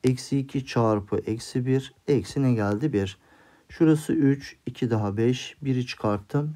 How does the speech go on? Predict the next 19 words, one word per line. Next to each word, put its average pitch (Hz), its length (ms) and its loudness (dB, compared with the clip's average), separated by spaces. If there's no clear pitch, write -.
dört. 101 380 0
Yani 123 460 2
esasen 127 680 -2
P 156 100 4
eksi 127 520 2
bir 98 200 -2
bölü 92 300 0
Q 131 300 0
bir 139 200 0
değerim 135 380 4
kime - 200 0
eşitmiş? - 560 -6
Dörde. 95 380 2
Peki 160 480 6
bizde 185 640 4
esasen 131 680 4
neyi 156 180 4
bulabiliriz? 127 680 2
Direkt 151 320 4